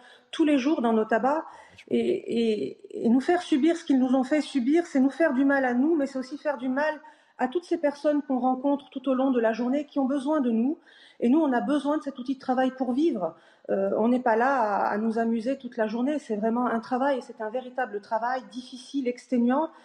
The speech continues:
mais on en a besoin. On en a besoin pour élever nos enfants, on en a besoin pour continuer à avancer. Et eux sont là, ils, ils,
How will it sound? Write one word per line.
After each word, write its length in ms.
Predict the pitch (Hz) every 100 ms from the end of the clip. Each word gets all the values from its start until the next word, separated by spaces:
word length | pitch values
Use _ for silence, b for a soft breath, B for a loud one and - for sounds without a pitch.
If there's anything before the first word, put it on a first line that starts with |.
| B B
mais 120 | 208 247
on 100 | 262
en 100 | 262
a 80 |
besoin. 360 | 247 285 240 220
On 100 | 220
en 80 | 220
a 80 | 214
besoin 380 | 226 220 247 247
pour 180 | 247
élever 200 | 220 220
nos 200 | 220 208
enfants, 380 | 214 214 262 269
on 80 | 262
en 100 | 226
a 60 | 202
besoin 360 | 208 202 233
pour 200 | 233 -
continuer 400 | - 233 - 233
à 60 | 254
avancer. 500 | 220 208 - 247 294 B B B B B
Et 140 | 220
eux 120 | 233
sont 200 | 269 269
là, 240 | 240 240 - - - _ _ _ _
ils, 220 | - 226
ils, 260 | 226 233 -